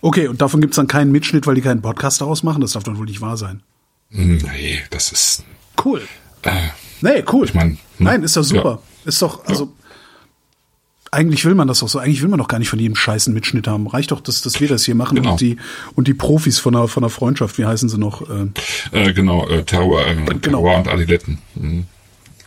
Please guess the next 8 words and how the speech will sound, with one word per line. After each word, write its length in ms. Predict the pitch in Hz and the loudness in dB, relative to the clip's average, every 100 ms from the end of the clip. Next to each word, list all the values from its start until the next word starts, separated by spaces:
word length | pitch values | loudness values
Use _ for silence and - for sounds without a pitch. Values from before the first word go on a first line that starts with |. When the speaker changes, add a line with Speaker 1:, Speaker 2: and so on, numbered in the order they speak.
| - _ - | -20 _ -10
Speaker 2:
Genau. 340 | - 65 73 - - _ _ _ _ _ - | -6 -4 -6 -14 -20 _ _ _ _ _ -6
Denke 120 | 170 | -4
ich 160 | - - | -4 -8
auch. 140 | - - - - - _ - - - _ - - - - - - - - - - 269 - - - - - - - - - - - - - - - - - - - - - - _ - | -8 -14 -20 -20 -20 _ -20 -20 -20 _ -20 -20 -20 -20 -20 -20 -18 -18 -16 -16 -16 -18 -18 -16 -16 -16 -18 -20 -20 -20 -20 -18 -16 -16 -16 -16 -14 -16 -16 -18 -18 -20 -20 _ -10
Unsere 240 | - 101 98 | -4 2 4
nächste 280 | 135 - 85 | 4 2 2
Speaker 1:
Doch, 180 | 175 82 | 2 2
Speaker 2:
Sendung. 240 | 123 196 | -2 -4